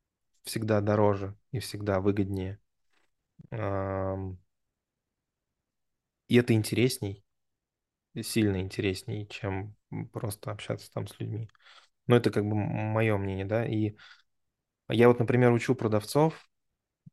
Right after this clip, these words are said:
а, анализу конкурентов. У меня есть такой тезис, что есть продавец, а есть эксперт. И вот нужно становиться из продавца экспертом.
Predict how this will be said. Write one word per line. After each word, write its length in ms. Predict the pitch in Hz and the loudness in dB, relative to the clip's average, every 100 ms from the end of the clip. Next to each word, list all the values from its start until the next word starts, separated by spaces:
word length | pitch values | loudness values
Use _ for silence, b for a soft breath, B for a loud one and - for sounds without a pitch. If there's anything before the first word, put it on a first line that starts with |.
| - | -14
а, 500 | 107 98 101 98 98 107 | -10 -6 -6 -6 -6 -4
анализу 380 | 113 131 117 110 | 0 0 -2 -6
конкурентов. 580 | 107 - 104 90 95 - _ _ _ _ _ _ _ _ _ _ 110 | -6 -2 -2 -2 -8 -18 _ _ _ _ _ _ _ _ _ _ -6
У 40 | |
меня 140 | 107 104 | -2 -2
есть 140 | 101 | -2
такой 220 | - 107 | -2 -2
тезис, 360 | 104 160 131 - | 2 0 0 -4
что 480 | - - 98 95 - _ _ _ _ _ _ _ - | -12 -4 -2 -2 -6 _ _ _ _ _ _ _ -8
есть 320 | 113 117 - | -2 -2 -2
продавец, 560 | 120 104 113 165 - - | -4 0 2 0 -4 -6
а 80 | 113 | -2
есть 220 | 127 - | -2 -4
эксперт. 480 | - - 98 - - | -12 -6 -6 -6 -12
И 80 | 107 | -4
вот 200 | 110 - | -4 -2
нужно 240 | 139 131 | -2 -2
становиться 500 | 104 - 101 110 - | -6 -6 -4 -4 -6
из 80 | 98 | -10
продавца 560 | - 98 98 - 139 110 | -6 -6 -6 -2 -2 -2
экспертом. 560 | - 110 101 - 113 | -4 -6 -6 -6 -16